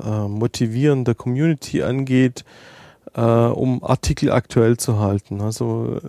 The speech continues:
äh, Veraltung von Wikipedia-Artikeln, äh, ist ein Riesenproblem aus meiner Sicht und ich glaube auch, dass einen deutlichen Spalt zwischen einer Wikimedia Foundation mit bezahlten Kräften und der,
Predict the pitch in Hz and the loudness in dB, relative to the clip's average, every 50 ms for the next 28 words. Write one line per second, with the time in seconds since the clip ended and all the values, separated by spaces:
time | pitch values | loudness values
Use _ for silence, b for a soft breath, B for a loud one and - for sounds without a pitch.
0 | - - - 120 - - - - 117 139 - - - 165 156 139 - - 127 123 | -10 -10 -12 -8 -4 -4 0 2 2 2 2 2 0 0 0 0 0 -2 -2 -2
1 | 120 120 117 - - 113 - - 127 131 - 151 127 - 95 110 - - - 123 | -2 -6 -6 -6 -6 -6 -2 0 0 0 2 2 0 0 0 -4 -4 -6 -6 -2
2 | - 135 127 127 131 127 - B B B B B B B B B B B - - | 0 0 0 0 -2 -6 -10 B B B B B B B B B B B -14 -6
3 | - 117 117 113 117 117 117 117 - - 117 113 127 143 156 - - 151 - - | -2 0 2 2 2 0 -2 -4 -4 -4 -4 -2 -2 -2 -2 -2 -4 -4 -2 -2
4 | 131 - - 131 143 160 175 165 - - 143 - - 131 131 131 139 143 135 - | -2 0 2 2 2 2 2 0 -2 -4 -4 -4 -2 0 0 2 2 0 -2 -4
5 | - - 139 135 - - - - - 135 139 147 160 160 175 180 175 - - - | -4 -4 -4 -4 -6 -10 -12 -4 0 2 2 2 2 2 0 -2 -4 -6 -12 -20
6 | B B B B B B B B B B B B B B B B B B B B | B B B B B B B B B B B B B B B B B B B B
7 | 143 - - - 139 143 151 151 98 127 139 135 - 143 139 127 - - 127 117 | -6 -2 2 4 4 4 4 4 4 2 2 2 2 2 0 0 0 -2 0 2
8 | 127 127 139 - - 131 135 123 - - - - 113 117 131 143 139 - - - | 4 4 4 2 -2 -4 -4 -4 -4 -4 -2 0 2 2 2 2 0 -2 -8 -12
9 | - - - 131 127 - - - 127 123 123 131 - 117 117 120 123 120 120 123 | -12 -10 -6 -6 -6 -4 -4 -4 -4 -2 -2 -2 -2 0 0 0 2 2 2 0
10 | 117 117 135 - - 135 123 117 123 131 147 - 147 131 120 113 - - 113 107 | 0 -2 -4 -6 -4 -2 -2 0 0 0 0 2 2 2 2 0 0 0 0 2
11 | 110 104 110 104 113 120 - - 127 123 123 117 - - - 117 113 - - - | 2 2 0 0 0 0 -2 -4 -4 -4 -4 -6 -8 -8 -6 -4 -4 -6 -6 -12
12 | - - - - - 120 - - - 104 113 120 - - 131 - - - 113 127 | -16 -16 -8 -4 -4 -4 -2 0 2 2 2 2 0 -2 -6 -4 0 0 2 2
13 | - - - - 139 131 127 131 101 - 120 120 113 - - - - 123 117 110 | 0 -4 -6 -4 -2 -2 0 -2 -2 -4 -4 -4 -6 -6 -10 -4 0 2 2 4
14 | 107 107 104 - - - - - - | 4 2 0 -2 -4 -8 -12 -14 -14